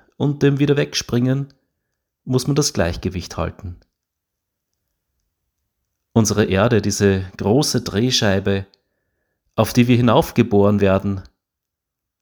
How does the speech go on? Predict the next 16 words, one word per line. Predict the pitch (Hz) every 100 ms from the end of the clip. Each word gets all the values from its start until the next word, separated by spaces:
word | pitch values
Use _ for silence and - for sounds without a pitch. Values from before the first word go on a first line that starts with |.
| _ _ _ _ _ _ _ _ _ _ _ _ _ _ _
Na | 120 131
los, | 160 180 - - - -
spring | - - 156 180
schon | 170 147
rein | 135 196 196
in | 131
dein | 127 123
Leben | 113 123 127 117 110 _ _ _ _ _ _ _ _ _ _ _ -
und | 139
übe | - 202 202
dich | 165 165
im | 143
Gleichgewicht. | 127 170 175 131 107 104 - - - _ _ _ _ _ _ _ _ _ _ _ _ _
Noch | 104 101
ein | 131
Versuch? | 139 - 160 185